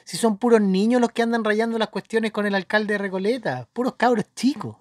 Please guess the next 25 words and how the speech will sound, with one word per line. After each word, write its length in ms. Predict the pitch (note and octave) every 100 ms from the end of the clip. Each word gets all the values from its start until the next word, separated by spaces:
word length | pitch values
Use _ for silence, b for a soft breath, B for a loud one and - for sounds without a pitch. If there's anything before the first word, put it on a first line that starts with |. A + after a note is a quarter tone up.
| _
que 100 | -
no 80 | F#3
tienen 200 | G#3 A3+
derecho 280 | G3 G#3 -
a 40 |
voto, 300 | F#3 B3 G#3+
si 100 | C#3
por 100 | D#3+
eso 100 | F3+
están 180 | F#3+ G3+
desesperados 640 | G3 F3 F#3 F3 E3+ F#3 G3
pa 140 | E3+
bajar 400 | D3 - F3+ G3 B B B -
la 140 | D#3+
votación 400 | D#3+ D3+ C3+ F#3+
a 40 |
los 100 | F#3
dieciséis 340 | E3+ D3+ E3+ F#3
años. 300 | A3+ A#2+ - _ _ _ _ b b b b
¿Ustedes 240 | - A#3 -
creen 340 | F#3 A3 A#3
que 160 | - G3+
van 140 | G#3
a 60 | G#3
votar 420 | F#3 F#3 A3